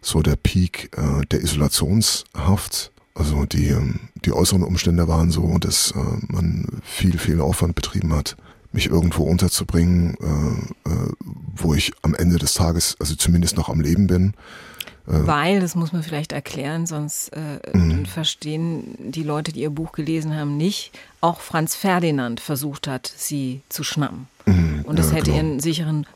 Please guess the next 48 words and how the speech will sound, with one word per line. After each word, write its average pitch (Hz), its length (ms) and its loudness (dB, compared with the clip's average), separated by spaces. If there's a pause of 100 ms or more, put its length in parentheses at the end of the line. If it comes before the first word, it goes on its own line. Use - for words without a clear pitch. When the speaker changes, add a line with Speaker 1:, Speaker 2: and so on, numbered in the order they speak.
Speaker 2:
Tod 180 260 0
bedeutet, - 640 -6 (120)
ja, 147 200 -4
weil 135 180 0
er - 160 -2
Angst 156 280 2
Speaker 1:
Genau. 170 80 -2
Speaker 2:
hatte, - 140 -6
dass 151 200 -2
Sie 156 80 -4
gegen 156 260 -2
ihn 143 200 -4
aussagen, 143 640 -2
was 147 140 -4
Sie 147 200 -8 (120)
ja 151 140 -4
auch - 140 -6
getan 151 380 0
haben. 131 220 -4
Speaker 1:
Genau, 73 440 2
was - 160 -2
ich, - 280 -4
was 67 200 -2
ich - 60 -6
getan 85 360 0
habe 82 200 4
für - 500 -2
Franz - 280 -2
Ferdinand, 78 560 2
äh, 80 120 0
lief 78 260 0
halt 78 140 2
die 76 80 -2
Zeit 78 300 0
ab 78 180 2
und 80 500 -2 (320)
dann, 80 280 4
ähm, 82 440 0 (280)
äh, 80 260 2
entstand 85 400 4
dadurch 87 360 4
eben 80 480 0
entsprechend 80 420 2
die 80 60 4
Notwendigkeit, 80 760 2
ich 76 120 -2
muss 80 160 2
irgendwo 82 560 2